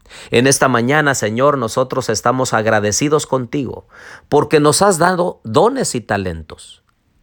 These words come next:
Cada uno de nosotros ha recibido algo. Y de eso que hemos recibido, Señor, ayúdanos a ministrar a otros con amor.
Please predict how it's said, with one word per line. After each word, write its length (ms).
Cada 400
uno 260
de 120
nosotros 500
ha 80
recibido 560
algo. 380
Y 160
de 220
eso 240
que 80
hemos 180
recibido, 540
Señor, 360
ayúdanos 580
a 100
ministrar 760
a 80
otros 540
con 240
amor. 460